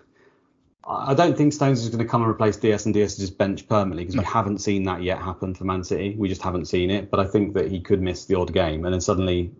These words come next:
Speaker 1: a little bit of his appeal is lessened because his whole thing is he's kinda nailed, right? So, I mean, do people just think Stones is just not gonna play, especially when Laporte comes back? Stones will get games. They, people may say, "Oh, come in the other competitions," or maybe at right back on occasion for Walker, but I think, I think Stones is gonna play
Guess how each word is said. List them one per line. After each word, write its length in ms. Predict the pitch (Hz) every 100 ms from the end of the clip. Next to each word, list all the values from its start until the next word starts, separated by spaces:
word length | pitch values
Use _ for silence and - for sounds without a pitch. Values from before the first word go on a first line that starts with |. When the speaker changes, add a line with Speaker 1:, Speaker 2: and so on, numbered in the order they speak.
| _ _ -
Speaker 1:
a 120 | 90
little 200 | 101 95
bit 100 | 90
of 40 | 90
his 120 | 90
appeal 320 | 85 98 87
is 100 | 85
lessened 400 | 98 85 80 78
because 260 | 85 87 80
his 120 | 82
whole 160 | 90
thing 180 | 82 87
is 120 | 80
he's 160 | 82 82
kinda 240 | - 82
nailed, 320 | 80 85 71 73
right? 240 | 78 76
So, 360 | - 82 78 73 - _ _ _ _ _ -
I 80 | 120
mean, 100 | 113
do 80 |
people 220 | 147 139 123
just 120 | -
think 160 | 131
Stones 320 | - 120 117 110
is 60 |
just 140 | 107 98
not 240 | 107 -
gonna 160 | 101 95
play, 240 | 98 104
especially 360 | 117 110 - 104
when 100 | 104
Laporte 280 | 104 104 -
comes 200 | 101 98
back? 160 | 113
Stones 340 | 117 127 127 113
will 100 | 107
get 200 | 95 101
games. 560 | 110 76 69 95 - -
They, 260 | - 85
people 300 | 98 131 101
may 120 | 101 92
say, 160 | 98
"Oh, 80 | 92
come 200 | - 95
in 80 | 92
the 60 | 92
other 120 | 90
competitions," 880 | 92 85 - 107 80 80 78 -
or 260 | 82 82 80
maybe 260 | 90 87 85
at 60 |
right 240 | 90 104 76
back 220 | 78 -
on 80 | 80
occasion 400 | 78 82 78 78
for 100 | 85
Walker, 340 | 98 92 -
but 160 | 78 82
I 40 |
think, 300 | 95 131 -
I 80 | -
think 220 | 110 120
Stones 320 | - 113 104 92
is 80 |
gonna 160 | 98 101
play 380 | 98 95 87